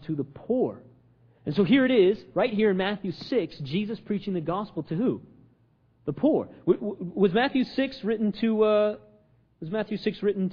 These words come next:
to Americans? Was, was Matthew six written to rich people? It, it wasn't, was it? D-, did you know that? Right? L-, l-, keep, keep reading here. Jesus is trying to say, "Look, God cares about you. He's your Father. He wants to provide for you.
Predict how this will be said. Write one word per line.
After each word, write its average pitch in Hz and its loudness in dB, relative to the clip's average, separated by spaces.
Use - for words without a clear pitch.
to 175 0
Americans? 185 -2
Was, 165 0
was 160 2
Matthew 196 0
six - -2
written 185 0
to 175 2
rich 180 2
people? 269 -2
It, 131 -10
it 156 2
wasn't, 175 2
was 180 0
it? 120 -6
D-, 131 -6
did 139 -8
you 139 -6
know 170 0
that? 240 -2
Right? 190 0
L-, 226 -6
l-, 226 -4
keep, 214 0
keep 233 2
reading 240 0
here. 151 2
Jesus 190 -4
is 185 -6
trying 208 -2
to 185 -2
say, 196 0
"Look, 233 0
God 226 -2
cares 254 0
about 131 -6
you. 113 -10
He's 247 4
your 262 2
Father. 240 2
He 143 -2
wants 202 -2
to 202 -10
provide 214 -4
for 170 0
you. 127 -2